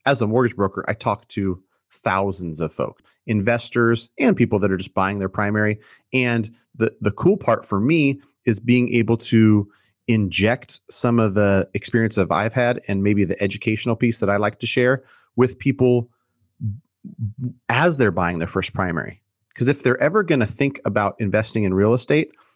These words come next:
the way that I kind of backed into it is how, if I were to put a number on it, I would guess ninety percent of people do it this way. You buy a primary,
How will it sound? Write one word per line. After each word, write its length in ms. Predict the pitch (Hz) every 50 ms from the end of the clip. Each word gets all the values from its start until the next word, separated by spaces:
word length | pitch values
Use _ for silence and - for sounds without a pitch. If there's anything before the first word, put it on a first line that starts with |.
| _ -
the 100 | - 104
way 340 | 98 110 117 123 131 135 139
that 320 | 120 120 107 101 - _ _ _ _ _ _ _ _
I 360 | - 92 98 104 110 120 131 123
kind 240 | - - 113 107
of 180 | 98 87 78 -
backed 320 | - 101 101 110 - -
into 300 | - 107 113 113 - 147
it 200 | 170 202 - - _ _ _ _ _ _ _ -
is 180 | 117 110 -
how, 640 | - - 123 120 120 120 120 117 117 117 113 117 _ _ _ _ _ _ -
if 180 | 123 120 -
I 100 | - 220
were 160 | 220 196 160
to 80 | 117 110
put 220 | - - 127 110
a 40 | 98
number 300 | 92 95 95 98 104 113
on 80 | 113 113
it, 80 | 110
I 80 | - 123
would 100 | 117 101
guess 200 | 101 98 90 -
ninety 260 | 104 92 95 95 92
percent 240 | 78 101 - 101 92
of 60 | 80
people 240 | 92 95 - 95 85
do 180 | 80 95 92 85
it 100 | - -
this 160 | 87 - -
way. 240 | - 65 65 80 _ _ _ _ _ _ - - _ -
You 120 | - 98 92
buy 180 | 98 110 120
a 80 | 156 160
primary, 640 | - - 127 120 120 123 123 120 120 127 131 127